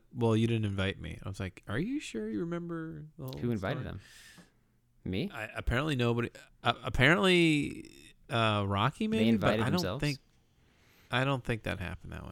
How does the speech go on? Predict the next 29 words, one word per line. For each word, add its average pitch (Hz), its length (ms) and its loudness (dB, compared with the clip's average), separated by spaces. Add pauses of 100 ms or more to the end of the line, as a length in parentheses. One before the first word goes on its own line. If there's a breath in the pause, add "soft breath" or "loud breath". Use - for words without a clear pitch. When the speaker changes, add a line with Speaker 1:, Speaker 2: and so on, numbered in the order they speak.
Speaker 2:
Okay. - 140 -6
Speaker 1:
But 120 240 2
maybe 175 300 4
they 185 60 4
remember 175 340 2
differently 123 460 -2
than 98 100 -6
I 85 120 -6
do. 76 140 -6
So - 140 -10
Speaker 2:
Okay. 80 160 -2
Speaker 1:
it's - 220 -12
gonna 123 140 -2
be 107 100 -2
a 92 40 -2
mystery - 400 -6 (140)
for - 140 -12
a - 40 -8
while. - 120 -8 (200)
Speaker 2:
All 113 80 0
right, 98 60 2
last 147 180 4
question. 135 300 4
Speaker 1:
All 131 60 10
right, 143 40 10
number 185 160 6
three. 220 140 4
Speaker 2:
Last - 80 2
question. 101 240 -2